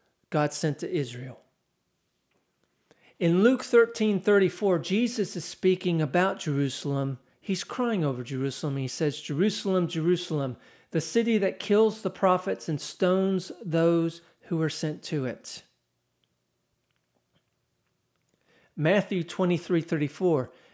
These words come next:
"Therefore I send you prophets, sages, and scribes, some of whom you kill and crucify, and some you will flog in your synagogues and pursue from town to town." You see the allusion here.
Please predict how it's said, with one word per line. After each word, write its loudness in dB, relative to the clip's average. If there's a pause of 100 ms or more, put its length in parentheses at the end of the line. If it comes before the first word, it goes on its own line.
"Therefore 6
I 6
send 0
you 0
prophets, 0 (100)
sages, -4 (240)
and -2
scribes, -2 (300)
some 2
of 0
whom 2
you 2
kill 0
and -4
crucify, -6 (320)
and -2
some 0
you 0
will 0
flog 0
in 0
your -2
synagogues -4
and -6
pursue -4
from -8
town -4
to -4
town." -6 (840)
You 0
see 4
the 4
allusion 2
here. -10